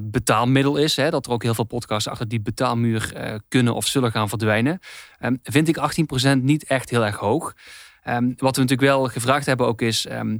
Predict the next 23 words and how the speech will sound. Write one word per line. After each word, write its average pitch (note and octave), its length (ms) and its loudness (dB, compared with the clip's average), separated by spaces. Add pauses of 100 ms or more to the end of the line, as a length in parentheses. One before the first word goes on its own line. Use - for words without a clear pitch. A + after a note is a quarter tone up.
(120)
nou, G#2+ 200 0
wil B2+ 140 2
je, A#2 320 2 (340)
eh, A2+ 120 -6
wil B2 140 2
je C#3+ 140 4
gaan A#2+ 200 -2
betalen? A#2 440 0
En A2+ 160 -2
ja, A2+ 120 0
daarvan A2+ 300 -2
zegt A#2 160 -2
achttien A#2+ 380 -4
procent, A2+ 300 -2
dus G#2+ 120 0
ja, A2+ 140 2
ik A2 100 -2
ben A#2 100 0
er A#2 80 2
wel A2 100 0
toe A#2+ 140 -4
bereid. A2+ 420 0 (440)
Ehm, A#2 280 2